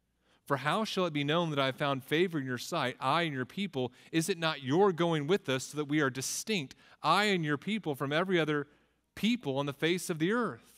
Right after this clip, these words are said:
I, I don't wanna be in the land without you. That, there, there's no reward if you aren't there."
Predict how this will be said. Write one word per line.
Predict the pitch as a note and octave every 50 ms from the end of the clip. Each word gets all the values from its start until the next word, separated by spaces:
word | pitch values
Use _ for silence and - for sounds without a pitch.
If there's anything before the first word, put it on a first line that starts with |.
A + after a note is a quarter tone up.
| - - _ _ - -
I, | - D3+ D3+ D#3 D#3+ D#3 C3+
I | E3 F#3
don't | A#3 B3+ A#3+
wanna | A3 G3+ F3+ D#3+ C#3 - _ _ _ _ _ _ _ A#2+
be | A2+ F3 A3 A#3+ A#3 G#3+
in | E3+ D#3
the | D3+ D3
land | C#3+ D#3 G#3 B3 A#3 G#3 F3
without | D3+ D3+ D#3+ D3+ D3 D#3 D#3+
you. | E3+ G#3+ B3 A3+ D#3
That, | D#3 E3 E3
there, | D#3 E3+ E3
there's | E3+ E3+ D3+
no | F3 G3+ G3 F3+ E3+ - - _ _ _ _ -
reward | D3 E3+ F#3+ F3 D3 D#3 G3+ B3+ C4+ B3 F#3 D#3+ D#3+ E3
if | D#3 D#3 - -
you | F#3+ G#3 G3+ F3+
aren't | F3 F3 F#3 D#3 C#3+
there." | D#3+ F#3+ A#3 B3+ A#3+ D3 F#2 F#2 -